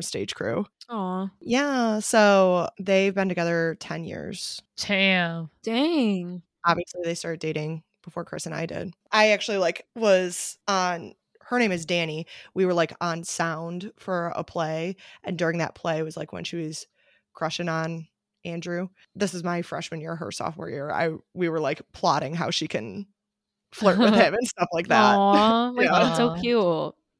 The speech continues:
Speaker 1: Yeah, so it was good. And Chris was a groomsman, so he had to, like, be there early and stuff, but luckily his family also went, so I just, like, hung out with Tyler and his parents.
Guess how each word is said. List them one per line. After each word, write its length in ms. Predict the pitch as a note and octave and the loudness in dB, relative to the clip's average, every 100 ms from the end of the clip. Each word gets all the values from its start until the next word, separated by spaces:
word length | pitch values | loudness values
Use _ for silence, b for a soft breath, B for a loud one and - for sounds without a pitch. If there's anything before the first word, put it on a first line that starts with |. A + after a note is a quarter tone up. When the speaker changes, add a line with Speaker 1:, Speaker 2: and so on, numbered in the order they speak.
| _ _ _ _ - | _ _ _ _ -2
Speaker 1:
Yeah, 300 | G#3 E3+ - | 2 2 0
so 500 | - - F#3+ F#3 G3+ - _ | -4 4 6 6 0 -10 _
it 40 | - | 0
was 100 | F#4 | 4
good. 180 | - | 4
And 180 | A#3+ A3 | 2 0
Chris 220 | - A3 | -4 -4
was 100 | B3+ C4 | -2 -2
a 60 | |
groomsman, 640 | A3+ F#3+ F#3 G3 F3+ F#3 F3+ b b b _ | -2 -4 -4 -4 -2 -4 -8 b b b _
so 840 | - G3 F3 E3+ E3 E3 D#3+ - - | -2 2 4 4 2 0 -4 -6 -10
he 680 | - - F#3 F3 F3 F3 F3 | -18 -8 -6 -4 -4 -6 -8
had 200 | E3+ E3+ | -8 -8
to, 80 | E3 | -6
like, 300 | E3 D#3 - _ D#3 | -6 -6 -10 _ -6
be 140 | E3 D#3+ | -2 0
there 220 | D#3+ D#3+ | 0 -2
early 280 | D#3+ D#3 D#3+ | -4 -4 -6
and 120 | D#3 | -6
stuff, 260 | - E3 - | -6 -6 -6
but 160 | D#3 | -8
luckily 300 | F#2+ - B2 E3 | -8 -8 -6 -6
his 140 | - | -8
family 500 | - G2+ F#2+ G2+ - - | -8 -8 -8 -10 -12 -10
also 240 | - G2+ | -8 -6
went, 260 | G2 D2+ - | -8 -8 -8
so 120 | D#2+ | -10
I 80 | F2+ | -10
just, 180 | - | -12
like, 160 | G2+ - _ | -14 -14 _
hung 180 | - - | -16 -16
out 80 | - | -14
with 80 | - | -14
Tyler 260 | - - | -14 -14
and 100 | G#3 | -14
his 100 | - | -16
parents. 540 | - - - - - | -14 -16 -14 -14 -14